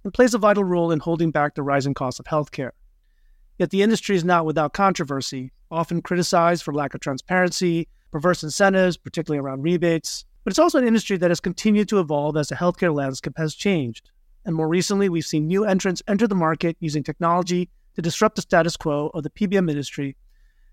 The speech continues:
And in this episode, we explore how we've gotten to where we are,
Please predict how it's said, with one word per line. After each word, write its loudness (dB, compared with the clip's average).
And -2
in 0
this 2
episode, 2
we 0
explore -2
how 0
we've 0
gotten 4
to -6
where -2
we -2
are, 0